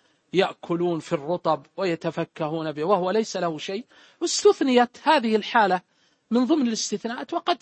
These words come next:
جاء في الشريعة دائمًا أحكام ويستثنى كذا، يعني، في الوضوء ك-، لا بد منه، ولكن يستثنى في حال التيمم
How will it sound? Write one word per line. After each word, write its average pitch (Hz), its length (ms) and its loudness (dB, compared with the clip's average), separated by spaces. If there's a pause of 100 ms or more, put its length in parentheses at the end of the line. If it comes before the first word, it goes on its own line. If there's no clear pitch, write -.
جاء 370 120 0
في - 160 -16
الشريعة 196 640 2 (300)
دائمًا 226 420 2
أحكام 214 600 0 (100)
ويستثنى 196 760 0 (280)
كذا، 180 400 2 (360)
يعني، 233 240 2
في 220 460 6 (220)
الوضوء 202 560 4 (200)
ك-، 160 120 -8
لا 185 180 4
بد 180 260 -2
منه، 196 300 -2
ولكن 139 400 -8
يستثنى 190 560 -2
في 165 200 -8
حال 185 220 0
التيمم 190 580 -2